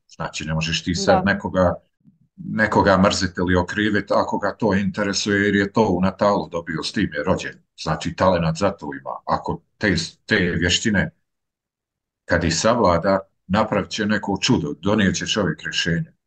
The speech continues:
Speaker 1: Pa makar bilo iz ezoterije. Također,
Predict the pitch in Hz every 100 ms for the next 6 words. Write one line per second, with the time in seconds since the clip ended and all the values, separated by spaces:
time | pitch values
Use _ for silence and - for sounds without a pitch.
0 | _ _ - 78 76 110 - 82 82 101
1 | 92 82 80 82 80 - 82 80 - _
2 | _ _ _ _ _ 85 90 87 90 92
3 | 80